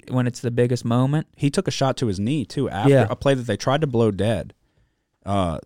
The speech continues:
Speaker 2: he took a shot to his knee, and he was holding his knee like he fucked it up. I was like, "Oh, no." I was like, "Please, no." Um, it was the most impressive twenty-eight for thirty-seven, three hundred forty-eight yards in an interception game that I've ever seen.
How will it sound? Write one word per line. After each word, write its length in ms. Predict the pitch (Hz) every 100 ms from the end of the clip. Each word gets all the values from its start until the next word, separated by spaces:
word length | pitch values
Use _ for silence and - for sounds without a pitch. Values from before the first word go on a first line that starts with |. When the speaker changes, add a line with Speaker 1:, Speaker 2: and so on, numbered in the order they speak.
| -
Speaker 2:
he 100 | 117
took 160 | 147
a 40 | -
shot 240 | 135 156
to 100 | 123
his 120 | 87
knee, 140 | 101 110
and 80 |
he 60 | 98
was 100 | 92
holding 240 | 104 104 98
his 120 | 85
knee 140 | 98
like 240 | 87 78 82
he 80 |
fucked 260 | 78 85 -
it 80 | 82
up. 100 | 71
I 40 |
was 100 | 76
like, 120 | 78 -
"Oh, 640 | 85 85 87 87 87 90
no." 480 | 90 82 71 71 -
I 20 |
was 140 | 87 82
like, 120 | 78
"Please, 460 | - 90 78 71
no." 340 | 80 78 69 - _ _ _ _ _ -
Um, 560 | 101 101 90 82 78 - _
it 80 | 120
was 140 | 147
the 80 | 165
most 200 | 151 143
impressive 400 | 127 135 123 107
twenty-eight 460 | - 123 117 113 -
for 80 |
thirty-seven, 540 | 98 104 101 - 101 98
three 180 | 113 101
hundred 320 | 101 92 92
forty-eight 360 | 98 90 85 73
yards 260 | 85 78
in 80 | 78
an 120 | 73
interception 600 | 82 85 - 80 - 69
game 200 | 69 69
that 100 | 69
I've 100 | 69
ever 160 | 69 69
seen. 240 | - -